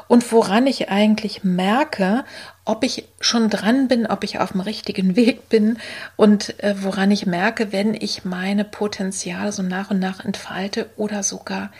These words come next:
lebe. Diese Folge geht sehr in die Tiefe, sie ist sehr dicht und du kannst, wenn du magst, sie gerne auch zweimal anhören. Mir ist es nämlich so gegangen, dass ich bestimmte Dinge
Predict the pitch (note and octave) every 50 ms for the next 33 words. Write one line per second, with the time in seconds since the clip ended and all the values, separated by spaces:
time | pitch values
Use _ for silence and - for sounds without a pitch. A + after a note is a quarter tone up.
0 | - - - _ - F#3+ F3+ F#3+ F#3+ A3 A3+ - F#3 E3+ - - _ _ _ _
1 | - - - - - - - - - - - B3+ B3+ - C#4+ B3 - - - G#3+
2 | G#3 A3+ A#3+ A#3 B3 A3+ - - - G#3 A3 A3 - - - - G3 G#3 A#3 B3
3 | C4 - - G#3 G3+ G3 F#3+ - - - - - - A#3+ B3+ C4 - - D4 B3+
4 | G#3 F#3+ - - - - - F#3+ F3+ F#3 F3+ - _ - A3 A#3+ A#3+ - - -
5 | - - - - - - - - - - _ A3+ G#3 G#3 G3+ G3 G3 G3 G3 -
6 | - - - - - - G3 - - - - G3 A3+ C#4 E4 - - - G3+ G3
7 | G3+ G3 G#3+ G3+ F#3 F3+ F3+ F3+ G3+ A#3+ C#4 D4+ D#4 - - - - - A3 G#3
8 | - - G3 F3+ F#3 G#3+ B3 C4 B3 - - F#3+ F#3 - - - - - - F3
9 | A3 B3 B3+ G3+ F3 - - F3 F#3 G3+ G3+ G#3+ A3 A3 A#3 A#3+ - - - -
10 | - - - - A#3 C4+ - - A#3+ - A#3+ - - A3+ A3+ A3 A3 G#3 G3+ -
11 | - - G#3 A3 A3+ A#3 A3+ - G3+ F#3+ G3 G3+ G3+ G3+ G3 - G3+ - - _
12 | - F#3+ - - - - C4 C4+ C4+ - - G3+ F#3 F#3 - _ _ - G3+ G3
13 | G#3+ A3+ B3 C4 C#4+ D4+ D#4+